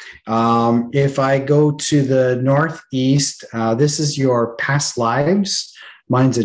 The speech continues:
jackrabbit. And over in the north, um, west is my, um, my death animal, which is the gazelle. And then in the southwest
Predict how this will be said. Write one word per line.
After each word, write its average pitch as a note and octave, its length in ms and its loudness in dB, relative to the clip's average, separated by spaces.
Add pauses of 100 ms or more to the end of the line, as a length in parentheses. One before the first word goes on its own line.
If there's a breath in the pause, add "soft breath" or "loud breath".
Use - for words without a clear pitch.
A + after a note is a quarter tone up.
jackrabbit. D#3+ 880 -2 (640 loud breath)
And B2+ 640 0
over C3+ 400 2
in B2 180 0
the A#2+ 120 0
north, D3+ 840 0 (180)
um, B2+ 580 -2
west C3+ 600 -2 (720 loud breath)
is C3+ 380 2
my, A2+ 480 0
um, G#2+ 680 -2 (400)
my C3+ 220 0
death C#3 360 -2
animal, F3+ 720 0 (220 soft breath)
which A#2+ 260 -2
is A#2 320 -2
the A2+ 240 0
gazelle. A#2+ 680 -2 (760 loud breath)
And B2+ 200 -2
then B2+ 340 0
in C3 380 0
the B2 160 0
southwest - 800 -2